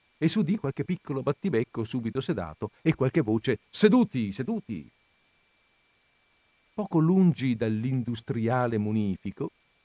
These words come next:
Mariband, presidente della giuria, accaldato, raggiante, col cuore negli occhi e le labbra atteggiate a parole buone, faceva al premiato sorrisi di congratulazione affettuosa.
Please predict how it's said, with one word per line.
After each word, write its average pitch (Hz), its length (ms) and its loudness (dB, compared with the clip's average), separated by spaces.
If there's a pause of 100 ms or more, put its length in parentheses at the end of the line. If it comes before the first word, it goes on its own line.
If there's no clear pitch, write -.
(120)
Mariband, 113 640 -2 (520)
presidente 113 680 0
della 98 220 -2
giuria, 143 480 -2 (140)
accaldato, 123 840 -2
raggiante, 123 840 2 (140)
col 151 240 4
cuore 156 420 0
negli 131 260 0
occhi 143 360 -2
e - 20 0
le 120 80 0
labbra 120 400 0
atteggiate 113 720 -2
a 110 40 0
parole 117 400 0
buone, 170 460 2 (320)
faceva 196 340 2
al 147 100 2
premiato 117 600 0
sorrisi 117 640 0
di 110 140 0
congratulazione 104 960 -2
affettuosa. 80 840 -10